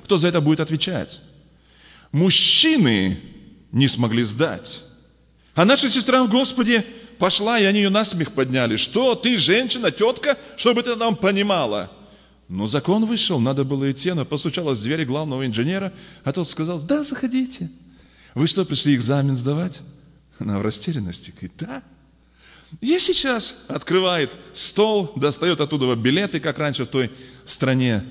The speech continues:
по билетам, да, на одной стороне надпись и номер, а другая сторона чистая. Перевернул их все: «Выбирай любой».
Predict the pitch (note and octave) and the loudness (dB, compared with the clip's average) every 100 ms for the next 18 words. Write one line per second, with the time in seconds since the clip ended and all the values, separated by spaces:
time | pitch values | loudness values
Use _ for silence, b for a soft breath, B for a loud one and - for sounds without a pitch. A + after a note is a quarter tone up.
0 | - A#2 B2 A#2 F#2 G#2 G2 D3+ A2 G#2+ | -4 0 2 0 -2 -4 -4 -4 -4 -4
1 | G#2+ - A2 G#2+ B2+ B2 A#2+ - F3 F#3+ | -6 -2 -2 0 -2 -4 -6 -2 0 0
2 | D#3 C3+ A#2+ A#2+ A2+ B2+ C3+ B2+ A#2+ A2 | -2 -4 -4 -4 -4 -2 -2 -4 -6 -6
3 | - A#2 - E2 C#2+ B B - G#3+ G#3 | -4 -4 -4 -6 -6 B B 4 6 6
4 | A#3 C4 A#3 - - G#3 F#3+ B B - | 6 4 2 0 0 2 0 B B 2
5 | E3+ F3+ A3+ A3+ G3+ E3 C3 A2 G2+ | 2 4 2 4 2 2 2 0 -4